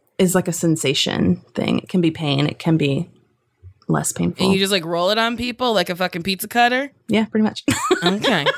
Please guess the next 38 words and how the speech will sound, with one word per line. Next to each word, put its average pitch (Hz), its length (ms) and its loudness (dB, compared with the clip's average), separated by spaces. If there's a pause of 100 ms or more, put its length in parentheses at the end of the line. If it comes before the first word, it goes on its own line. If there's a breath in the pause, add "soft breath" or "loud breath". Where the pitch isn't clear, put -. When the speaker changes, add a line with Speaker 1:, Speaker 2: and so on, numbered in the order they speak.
(160)
Speaker 2:
cool. 202 160 2
Speaker 1:
Just - 240 -2
pizza 208 260 2
cut 165 180 0
'em. 165 160 -2 (320 loud breath)
Speaker 2:
All 208 200 0
right, 180 320 0
I'm 175 180 -2
getting 208 400 2
into 180 480 2
it. 135 280 0
Speaker 1:
<laughs> - 40 -16 (220 loud breath)
So, - 160 -2
Speaker 2:
And 415 80 4
Speaker 1:
yeah. - 140 4
Speaker 2:
then 226 120 0
you 226 60 -6
said 226 200 0
needles. 202 680 0
What 220 200 0
kind 240 180 0
of 220 160 0
needles 220 480 2
are 180 80 2
we 180 260 0
needling 185 540 2
people 156 320 -4
with? 135 280 -4 (160)
Speaker 1:
I 302 460 2
don't 196 220 -2
do 254 100 -2
needle 254 220 2
play 285 180 -2
because 240 220 -2
I 170 80 2
don't 156 180 0
feel, 165 640 0 (120)
um, 151 540 0